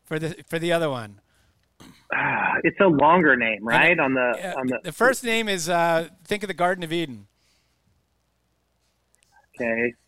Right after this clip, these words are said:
Speaker 2: Adam?
Speaker 1: Yep.
Speaker 2: Something.
Speaker 1: Starts with
Speaker 2: Adam
Speaker 1: starts with a B.
Speaker 2: Burder, Burder, Burder.
Speaker 1: Yeah, yeah,
Speaker 2: <laughs>
Speaker 1: Adam Bernero.
Speaker 2: All right.
Speaker 1: Adam Bernero. I think I heard that right.
Speaker 2: Okay.
Speaker 1: All right.
Speaker 2: Yeah,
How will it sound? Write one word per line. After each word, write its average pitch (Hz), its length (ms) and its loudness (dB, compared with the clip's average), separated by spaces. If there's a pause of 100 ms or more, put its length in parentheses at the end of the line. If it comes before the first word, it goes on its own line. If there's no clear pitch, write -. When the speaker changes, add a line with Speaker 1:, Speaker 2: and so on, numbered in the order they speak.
Speaker 2:
Adam? 139 440 4 (280)
Speaker 1:
Yep. 139 300 -4 (500)
Speaker 2:
Something. 120 440 0
Speaker 1:
Starts 147 260 -2
with 139 60 8
Speaker 2:
Adam 170 400 4 (160)
Speaker 1:
starts 156 260 -6
with 180 100 -8
a 170 40 -8
B. 165 380 -4 (1400)
Speaker 2:
Burder, 147 520 2
Burder, 104 280 0
Burder. - 260 -12
Speaker 1:
Yeah, 156 120 -4 (100)
yeah, 196 320 4
Speaker 2:
<laughs> - 20 -12
Speaker 1:
Adam 208 280 2
Bernero. 196 300 0
Speaker 2:
All 131 60 4
right. 160 220 6 (120)
Speaker 1:
Adam 190 260 2
Bernero. 190 360 4
I 135 100 2
think 180 200 -4
I 170 80 0
heard 160 180 0
that 151 180 0
right. 139 260 -4 (240)
Speaker 2:
Okay. 143 220 0
Speaker 1:
All 151 180 4
right. - 80 -6 (120)
Speaker 2:
Yeah, 175 280 6